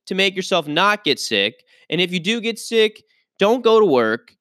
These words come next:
and don't burden other people until you absolutely have to burden other people. Does that make sense to everyone? I hope that makes sense to everyone, because that's what I'm doing. I'm not changing my life routine other than the fact that I don't get to watch sports. That's the biggest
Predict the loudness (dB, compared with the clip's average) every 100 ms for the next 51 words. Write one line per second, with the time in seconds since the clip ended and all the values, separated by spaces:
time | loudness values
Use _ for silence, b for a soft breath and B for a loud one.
0 | _ -10 -4 -2 -2 0 0 0 -2 -4
1 | -6 -6 -4 -2 -2 -4 -8 -4 -4 -4
2 | -4 -2 -2 -4 -6 -4 -4 -2 -4 -4
3 | -6 -6 -2 -2 -2 -4 -6 -6 -6 -8
4 | -10 -20 _ _ _ _ -10 -2 0 0
5 | -2 -6 -4 -4 -4 -2 -2 0 0 0
6 | -4 -6 -8 -10 -6 -6 -6 -10 -20 _
7 | _ _ _ -2 -2 0 -2 -2 0 0
8 | -2 -6 -10 -14 -18 _ _ -4 -4 -2
9 | -6 -4 -4 -4 -6 -4 -2 0 -2 -2
10 | -8 -8 -8 -2 -2 -2 -4 -2 0 -2
11 | 0 -2 0 -2 0 0 0 -2 -6 0
12 | 0 0 -4 -4 -4 -2 0 0 -4